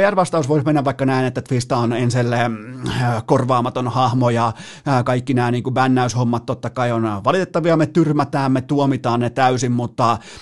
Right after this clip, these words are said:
ö, hän on kuitenkin datansa puolesta yksi maailman johtavista analyytikoista lajissa, joten hänelle löydetään välittömästi Ensestä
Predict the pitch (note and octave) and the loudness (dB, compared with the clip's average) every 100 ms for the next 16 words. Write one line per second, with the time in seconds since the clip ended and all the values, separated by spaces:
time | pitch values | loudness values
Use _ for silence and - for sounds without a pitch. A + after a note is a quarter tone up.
0 | - C3+ B2 A#2+ A2+ C3 B2 C3+ B2+ B2+ | -8 -2 0 2 2 0 0 0 -2 0
1 | B2 B2 C3+ C3 A#2 A2+ - A#2+ A2+ - | 0 0 0 0 0 -4 -4 -2 -2 -2
2 | A#2+ A#2 B2+ B2+ A#2+ A#2 A2+ C#3+ C#3 - | -4 -2 -2 0 0 0 0 2 2 -2
3 | A#2 A2 - - F#3+ G3+ F3+ E3 D#3 D#3+ | -6 -6 -6 -2 0 2 0 0 0 -2
4 | D3 D3+ D3+ C#3+ C3+ - C3 - - - | -2 0 2 2 2 0 0 -2 -12 -8
5 | C3+ C3 B2+ C#3+ C3 B2+ B2+ C3 B2 B2+ | -2 0 0 0 0 0 -2 -2 -2 -2
6 | A#2+ B2 B2+ B2 A#2+ A2+ A#2 G#2+ B2 A#2+ | 0 0 -2 -2 -2 -2 -4 -4 -2 -2
7 | A2+ G#2 A2+ G2+ | -4 -4 -4 -4